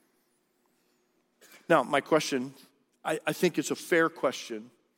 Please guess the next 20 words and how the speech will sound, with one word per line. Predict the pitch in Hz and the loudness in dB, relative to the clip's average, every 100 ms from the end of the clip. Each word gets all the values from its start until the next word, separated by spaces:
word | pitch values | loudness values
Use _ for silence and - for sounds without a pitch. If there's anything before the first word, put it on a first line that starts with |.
| _ _ _ _ _ _ - | _ _ _ _ _ _ -2
as | 147 131 | 0 0
you | 151 | -4
believe. | 135 160 143 | 2 2 4
Now, | |
if | 135 | 2
you're | 185 | 2
not | 180 | 0
a | 143 | 0
believer, | 135 156 185 117 117 139 | 0 -2 -2 -4 -8 -6
this | 135 | -6
doesn't | - 123 | -2 -2
apply | 113 - 202 | -2 -2 -2
to | 135 | -2
you, | 110 104 127 | -8 -10 -4
but | 135 | -4
if | 131 | -4
you | 156 151 - | -2 -2 0
are | 147 240 | 2 2
a | |
believer, | 147 127 117 107 104 120 | 0 -4 -4 -8 -14 -18